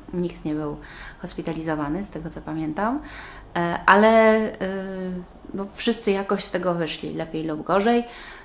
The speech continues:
Jakieś tam pogorszenie samopoczucia czy próbę, mm, pogo-, problemy z dojściem do pełnej formy niektórzy o-, y, wciąż jeszcze zgłaszają, ale,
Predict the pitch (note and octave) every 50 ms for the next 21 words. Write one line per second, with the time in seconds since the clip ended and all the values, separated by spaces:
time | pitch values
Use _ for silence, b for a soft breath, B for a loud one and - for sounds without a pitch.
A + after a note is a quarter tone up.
0 | B - F3 E3+ E3 E3+ E3+ F3 F3 E3+ F3 F3 E3+ E3+ E3+ - F3 - - F#3
1 | F3 F3 E3+ - D#3+ D#3+ D#3+ D#3 - D#3 - E3+ E3 - E3+ D#3+ D#3 - D3+ -
2 | E3 E3 D3+ D#3 D#3 D#3+ D#3 D3+ - - - - - - F3 E3+ - - - -
3 | - - - - - - - - - - F3+ F3+ - - - - F#3 G3+ - -
4 | - G3 - - E3+ E3+ E3+ F3 G3 A3 A3 G3 F3+ D#3+ D3+ D#3 D#3+ E3 E3 E3
5 | D#3+ - - - - - - - - - - - F3 F3 - E3 D#3+ D#3+ D#3+ D#3+
6 | D#3 D#3 - D#3+ D#3 D#3+ D#3+ - - B B B B B B B B B - -
7 | - - - F3 F3 F3 E3+ - E3+ E3+ F3 - F3 E3 E3+ D#3+ D#3+ D#3+ - -
8 | F3 E3 E3 E3 E3 - E3 E3 D#3 D#3+ D#3 - F#3+ G3+ A#3 B3 - - F#3 F#3
9 | F#3+ F#3+ F#3+